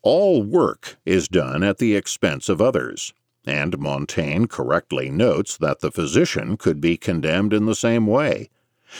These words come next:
The same charge could be levied at the farmer or retailer for gaining because of people's hunger, the tailor for profiting because of someone's need for clothing, and so forth.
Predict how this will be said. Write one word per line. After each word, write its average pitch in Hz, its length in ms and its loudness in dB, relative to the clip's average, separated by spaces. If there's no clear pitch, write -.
The 90 120 2
same 98 380 0
charge 87 440 0
could 98 200 0
be 95 120 2
levied 95 380 2
at 120 120 -2
the 117 100 0
farmer 98 500 0
or 95 320 0
retailer 71 720 -2
for 82 260 -4
gaining 98 580 0
because 98 400 0
of 98 200 -4
people's 117 460 0
hunger, 127 440 0
the - 160 -4
tailor 92 540 0
for 69 240 -4
profiting 92 640 0
because 104 380 0
of 90 100 -4
someone's 104 540 0
need 98 280 0
for 120 160 -2
clothing, 117 600 0
and 85 220 -2
so 147 180 2
forth. 58 440 -6